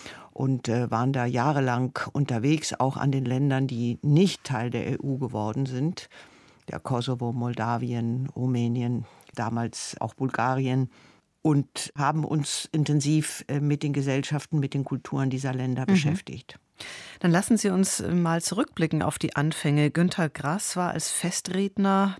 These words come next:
Speaker 2: beim Festakt in den Fränkischen Stiftungen zugegen, als die Nationalstiftung der Bundesrepublik Deutschland für Kunst und Kultur, ein bisschen ein sperriger Name, gegründet wurde, und zwar vom damaligen Kulturstaatsminister Julian Nieder-Rümelin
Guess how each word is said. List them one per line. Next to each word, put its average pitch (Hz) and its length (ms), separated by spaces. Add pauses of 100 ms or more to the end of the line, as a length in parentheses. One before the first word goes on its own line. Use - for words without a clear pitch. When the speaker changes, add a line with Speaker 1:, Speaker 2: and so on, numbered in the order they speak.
Speaker 2:
beim 175 240
Festakt - 640
in 170 140
den 165 160
Fränkischen 170 580
Stiftungen 180 640
zugegen, 170 560
als - 320
die 156 240 (560)
Nationalstiftung 151 1400
der 143 140
Bundesrepublik 151 880
Deutschland 151 440
für - 140
Kunst - 360
und 135 160
Kultur, 165 680
ein 131 180
bisschen - 320
ein - 100
sperriger 160 640
Name, 156 340
gegründet 143 600
wurde, 175 340 (340)
und 165 140
zwar 156 340
vom 165 220
damaligen 160 480
Kulturstaatsminister 156 960
Julian 151 340
Nieder-Rümelin 151 800